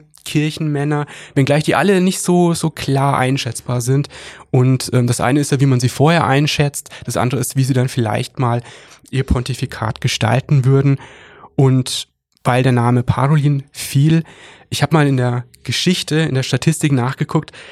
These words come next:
also aus statistischen Gründen wär's höchst unwahrscheinlich, dass er Papst würde,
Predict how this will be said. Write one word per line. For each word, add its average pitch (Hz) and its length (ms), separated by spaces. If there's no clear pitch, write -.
also 123 200
aus - 280
statistischen 165 640
Gründen 151 420
wär's 123 320
höchst 139 220
unwahrscheinlich, 127 640
dass 120 200
er 113 180
Papst - 480
würde, 143 340